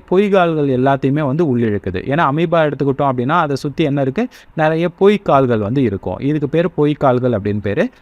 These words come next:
அந்த பொய்க்கால்கள் எல்லாத்தையுமே வந்து உள்ள இழுக்கிறது. இந்த மாதிரி உள்ள இழுத்ததுக்கு அப்புறம் என்ன ஆகுது அப்படின்னா, தன்னை சுற்றி மூன்று அடுக்கு கடினமான உரையை வந்து சுரக்கிறது.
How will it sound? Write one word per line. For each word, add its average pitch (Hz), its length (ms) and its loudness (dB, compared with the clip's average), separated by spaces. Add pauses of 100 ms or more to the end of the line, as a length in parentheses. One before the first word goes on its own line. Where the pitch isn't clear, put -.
(140)
அந்த 165 260 -2
பொய்க்கால்கள் 156 680 2
எல்லாத்தையுமே 156 440 0
வந்து 165 260 0
உள்ள 139 260 2
இழுக்கிறது. 90 500 -2 (220)
இந்த 156 160 -6
மாதிரி 185 220 2
உள்ள 185 220 -2
இழுத்ததுக்கு 170 480 0
அப்புறம் 160 180 -2
என்ன 139 180 0
ஆகுது 131 300 2
அப்படின்னா, 117 340 -2
தன்னை 131 280 -2
சுற்றி 156 420 -4 (360)
மூன்று 196 440 0
அடுக்கு 143 400 -2
கடினமான 175 680 0
உரையை 143 360 2
வந்து 123 240 0
சுரக்கிறது. 107 560 -2